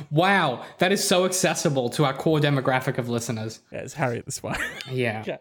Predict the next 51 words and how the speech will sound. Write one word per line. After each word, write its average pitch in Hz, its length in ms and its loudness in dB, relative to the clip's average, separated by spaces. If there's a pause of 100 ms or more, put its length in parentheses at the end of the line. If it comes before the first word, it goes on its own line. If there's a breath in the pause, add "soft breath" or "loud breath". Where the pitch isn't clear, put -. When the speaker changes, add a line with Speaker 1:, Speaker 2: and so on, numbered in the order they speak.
(140)
Speaker 1:
I'm 139 160 0
so 156 160 2
Speaker 2:
Harriet 226 180 4
Speaker 1:
sorry. 127 280 2
Speaker 2:
the 117 40 2
Spy 147 200 4
the 127 100 -4
fuck - 500 0
out 147 160 4
of 143 80 -4
your 135 80 -2
dad. 131 360 0
Speaker 1:
I'm 127 40 -4
talk-, 147 280 2
Speaker 2:
And 139 280 -2
Speaker 1:
I'm 139 80 -2
Speaker 2:
you 156 60 -4
Speaker 1:
talking 175 200 4
Speaker 2:
can't 233 140 6
Speaker 1:
to 147 40 4
you 143 100 4
lis-, 135 340 0 (240 loud breath)
Speaker 2:
Veronica 196 300 4
Speaker 1:
talking 185 140 2
to 160 40 2
you 160 60 2
Speaker 2:
Mars 151 160 4
him, 139 40 4
Speaker 1:
listening, 143 360 2
I 120 80 2
apologize. 113 360 0
Speaker 2:
but 180 60 -2
you 170 80 -4
can't, 160 380 0
like, 180 160 2
Veronica 151 420 2
Mars 135 720 -2
him 139 400 -4
like 127 260 -4
her 135 180 0
dad 175 340 0
'cause - 140 -14
her 131 120 -6
dad's 160 300 -2
rad 180 380 4
and 120 160 -8
her 131 120 -6
dad's 139 240 -4
a 156 40 -6
P 170 260 -6
I. 104 280 -2